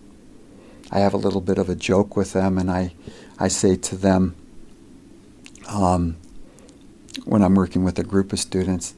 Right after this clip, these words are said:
I show them where the button is on the phone. And I actually say, "If you don't know that these distraction magnets actually have a button, and if you press it for,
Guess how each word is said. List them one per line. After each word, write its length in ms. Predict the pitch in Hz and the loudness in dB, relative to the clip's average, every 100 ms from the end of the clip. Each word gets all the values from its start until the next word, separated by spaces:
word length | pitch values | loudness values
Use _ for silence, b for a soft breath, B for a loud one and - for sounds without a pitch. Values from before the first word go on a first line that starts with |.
| B B B B | B B B B
I 80 | 107 | -6
show 280 | 101 123 123 | -2 4 4
them 200 | 123 107 | 4 0
where 140 | 107 | 0
the 100 | 101 | 0
button 500 | 85 90 95 - 95 | -4 -2 -4 -4 -8
is 380 | 87 80 - - - - b b b - | -8 -10 -14 -14 -18 -20 b b b -10
on 160 | 92 | -6
the 60 | 87 | -6
phone. 480 | - 95 90 85 80 - - B B B B | -6 -4 -4 -4 -8 -14 -20 B B B B
And 160 | - 95 | -6 -2
I 120 | 92 | 0
actually 440 | 98 101 - 98 92 | 2 0 -2 -4 -4
say, 440 | - 98 92 87 B B B B | -2 0 0 -2 B B B B
"If 160 | 104 113 | -8 -4
you 100 | 107 | 0
don't 260 | 123 131 | 4 4
know 220 | 123 117 110 | 4 4 4
that 200 | 107 - | 0 -2
these 320 | 107 107 - | -2 -4 -6
distraction 760 | - 104 - 110 120 - 110 | -6 -6 0 2 2 0 0
magnets 420 | 104 101 98 98 - | 2 2 -2 -6 -4
actually 460 | 101 110 - 110 | -2 -2 -2 -2
have 160 | 107 104 | 0 -2
a 60 | |
button, 480 | 90 92 98 110 110 | -2 -4 -4 -2 0
and 120 | 104 | 0
if 180 | 98 - | -2 -4
you 100 | 92 | -8
press 400 | - 107 104 - | -4 0 0 0
it 120 | 127 | -4
for, 480 | - - 101 95 92 | -6 -4 0 2 0